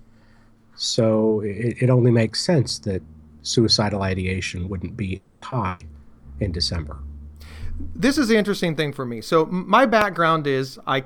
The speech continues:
Speaker 2: I came from a loud family. And by a loud family, I mean we, we yelled at each other a lot. And we had a lot of family drama. I'm not trying to throw my family under the bus here, but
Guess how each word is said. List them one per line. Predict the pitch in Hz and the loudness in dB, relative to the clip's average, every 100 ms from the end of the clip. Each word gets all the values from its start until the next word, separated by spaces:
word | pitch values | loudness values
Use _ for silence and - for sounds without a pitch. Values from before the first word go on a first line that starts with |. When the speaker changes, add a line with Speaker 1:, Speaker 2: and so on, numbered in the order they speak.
| - | -4
Speaker 2:
I | 135 | -6
came | 151 143 | -4 -6
from | 151 143 | -4 -2
a | |
loud | 127 113 113 117 | -2 -4 -6 -8
family. | 120 95 104 - - - | -12 -12 -14 -16 -16 -8
And | 131 | 0
by | 151 | 2
a | 147 | 4
loud | 151 160 160 | 6 4 4
family, | 160 139 139 135 | -2 -2 -4 -4
I | 120 | -4
mean | 120 120 | -6 -6
we, | 117 117 - _ _ _ | -8 -8 -12 _ _ _
we | 139 156 | -2 0
yelled | 131 135 123 | 0 -2 -2
at | 113 | -4
each | 113 - | -8 -8
other | 110 107 | -8 -8
a | |
lot. | 104 87 - - - - - | -8 -8 -10 -14 -18 -12 0
And | 180 185 196 | 2 2 -2
we | 180 214 | -2 0
had | 208 220 | 0 2
a | |
lot | 196 170 170 | 2 4 2
of | 175 | 0
family | 160 151 151 151 | -4 -4 -2 -4
drama. | 127 143 131 - - - - - | -2 -4 -4 -8 -14 -20 -14 -6
I'm | 139 | -2
not | 131 | -2
trying | 165 160 | 0 0
to | 165 | 0
throw | - 160 | 2 4
my | 165 165 | 4 0
family | 160 156 160 151 | -2 -2 0 -2
under | 151 160 | -2 -2
the | 160 | -2
bus | 139 127 - | -2 -2 -4
here, | 131 151 | -4 0
but | 151 | 0